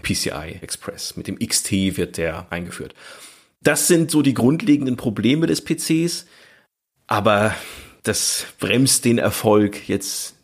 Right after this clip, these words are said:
nicht wirklich. Kommen wir noch kurz zum Preis. Diese Minimalkonfiguration mit Tastatur, mit Grafikkarte und sechzehn Kilobyte ram,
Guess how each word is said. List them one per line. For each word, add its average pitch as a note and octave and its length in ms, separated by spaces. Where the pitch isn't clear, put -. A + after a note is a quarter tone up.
nicht - 460
wirklich. - 480
Kommen A2 140
wir A2+ 60
noch G#2+ 120
kurz - 300
zum G#2+ 160
Preis. B2+ 760
Diese A2+ 340
Minimalkonfiguration A#2 1700
mit A#2+ 160
Tastatur, B2 480
mit A2 160
Grafikkarte A2 720
und G2 100
sechzehn G#2 300
Kilobyte F#2+ 460
ram, A2+ 340